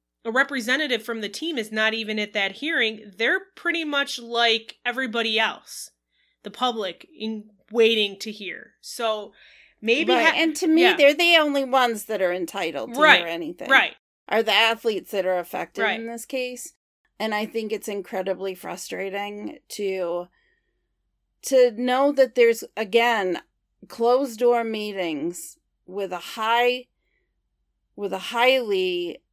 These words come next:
Speaker 2: um, supercharged issue such as this does not help the situation. It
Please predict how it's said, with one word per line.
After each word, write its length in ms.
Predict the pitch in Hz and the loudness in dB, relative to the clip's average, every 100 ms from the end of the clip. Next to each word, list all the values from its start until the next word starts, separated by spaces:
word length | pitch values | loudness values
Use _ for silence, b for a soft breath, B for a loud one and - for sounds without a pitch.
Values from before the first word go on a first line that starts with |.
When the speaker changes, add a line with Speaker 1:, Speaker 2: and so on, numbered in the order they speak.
| - | -10
Speaker 2:
um, 640 | 175 170 147 156 185 208 _ _ | -6 -6 -6 -8 -10 -20 _ _
supercharged 1160 | - - 240 220 - 247 208 180 165 - - - | -12 -8 -6 -6 -6 -4 -2 -2 -6 -14 -10 -6
issue 360 | 202 - 185 | -6 -6 -12
such 300 | 180 180 180 | -8 -8 -8
as 160 | 175 - | -12 -8
this 580 | 170 185 226 - - - _ _ _ _ _ | -4 -4 -6 -10 -16 -20 _ _ _ _ _
does 240 | 208 208 202 | -6 -6 -4
not 500 | 226 220 208 175 - | -2 0 0 -2 -6
help 500 | 226 196 165 - _ _ _ | -2 0 -2 -6 _ _ _
the 100 | 196 | -10
situation. 800 | 190 180 196 165 160 - 156 160 | -8 -8 -6 -4 -4 -6 -8 -6
It 160 | - | -6